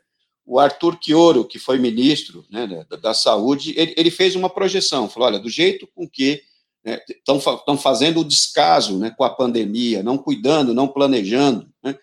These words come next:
aquilo que precisa-, precisaria ser feito, o Brasil vai chegar até o final do ano com mais de duzentas mil mortes." E, na época, todo mundo reagiu, né? "Que absurdo, terrorismo." Até eu fiquei chocado, falei, "Será possível? Que tragédia, né?"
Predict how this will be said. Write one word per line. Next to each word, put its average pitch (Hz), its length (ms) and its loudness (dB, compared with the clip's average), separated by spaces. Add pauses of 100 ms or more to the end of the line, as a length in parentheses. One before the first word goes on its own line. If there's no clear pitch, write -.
(220)
aquilo 139 240 -6
que 147 100 -2
precisa-, 131 560 0
precisaria 135 500 2
ser - 180 -4
feito, 160 480 -2 (320)
o - 60 -20
Brasil 156 360 2
vai 160 140 0
chegar 139 560 0 (320)
até 127 240 0
o 139 80 2
final 131 360 0
do 104 160 -2
ano 135 240 2
com 117 440 -4
mais 131 240 0
de 139 80 -4
duzentas 131 460 -4
mil 123 180 -2
mortes." 98 560 -4 (280)
E, 127 80 -2
na 143 180 4
época, 175 380 2
todo 160 240 -4
mundo 196 320 -2
reagiu, 185 560 0
né? 131 160 -6 (120)
"Que - 80 -6
absurdo, 151 840 -2 (320)
terrorismo." 131 920 0
Até - 280 -2
eu - 80 2
fiquei - 160 -2
chocado, 107 480 0
falei, 113 140 -10
"Será - 260 0
possível? 160 480 -8
Que - 120 -20
tragédia, 117 600 -2
né?" 131 140 -8